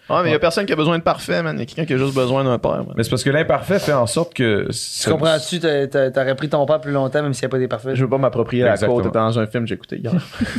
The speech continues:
Speaker 2: C'est quoi le film ?
Speaker 1: C'était The Adam Project sur Netflix.
Speaker 3: Hey, c'était bon quand même, hein ?
Speaker 1: <laughs> C'est, ah, mais il dit ça, il dit, « Ton fils, il a pas besoin de parfait, il a juste besoin de toi. » J'ai failli
Speaker 3: Ouais.
Speaker 1: dire ça mot pour mot, je me suis joué à tweaker un peu, c'est qu'il, je
Speaker 2: Mais c'est
Speaker 1: vais
Speaker 2: vrai,
Speaker 1: la
Speaker 2: pareil,
Speaker 1: passer
Speaker 2: tu sais.
Speaker 1: subtilos, man.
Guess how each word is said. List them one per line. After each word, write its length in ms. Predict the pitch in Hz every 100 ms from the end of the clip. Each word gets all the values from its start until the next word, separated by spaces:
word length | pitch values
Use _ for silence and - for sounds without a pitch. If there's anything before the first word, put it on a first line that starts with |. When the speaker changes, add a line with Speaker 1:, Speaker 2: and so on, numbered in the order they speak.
| - - - - 127 - - 571 - - -
Speaker 2:
C'est 420 | - - 220 226
quoi 80 | 120
le 60 |
film ? 500 | 120 233 262 - 262 269 -
Speaker 1:
C'était 380 | - 147 135
The 140 | 131 131
Adam 320 | 131 127 135
Project 440 | 135 120 113 120 113
sur 120 | 123
Netflix. 580 | 117 - - - - -
Speaker 3:
Hey, 80 |
c'était 160 | 208 165
bon 160 | 147 277
quand 160 | 175
même, 160 | 135 160
hein ? 120 | 143
Speaker 1:
<laughs> 20 |
C'est, 200 | 180 135
ah, 120 | - 147
mais 160 | 156
il 60 | 147
dit 80 | 117
ça, 220 | 160 151
il 60 | 135
dit, « 200 | 131 135 - - - _
Ton 160 | 143 143
fils, 120 | 185
il 40 | 170
a 60 |
pas 100 | 139
besoin 200 | 127 143
de 40 | 143
parfait, 360 | 127 - 151
il 40 | 139
a 40 |
juste 140 | 135
besoin 220 | 120 120 113
de 60 |
toi. » 220 | 107 120 139 - _ _ - - - 117
J'ai 120 | 131
failli 180 | 180 170
Speaker 3:
Ouais. 60 |
Speaker 1:
dire 160 | 156 151
ça 120 | 175
mot 200 | 165 160
pour 180 | 151 143
mot, 220 | 147 170
je 40 | 147
me 40 |
suis 120 | 135 135
joué 120 | 156
à 60 |
tweaker 320 | 147 165 165 170
un 60 |
peu, 200 | - 180
c'est 160 | - -
qu'il, 220 | 147 147
je 80 | 139
Speaker 2:
Mais 80 | 147
c'est 160 | 147
Speaker 1:
vais 200 | 139 139
Speaker 2:
vrai, 20 | 208
Speaker 1:
la 120 | 196
Speaker 2:
pareil, 160 | 165
Speaker 1:
passer 240 | 190 190 196
Speaker 2:
tu 60 |
sais. 60 | 180
Speaker 1:
subtilos, 520 | 196 175 185 160 196 - -
man. 120 | 220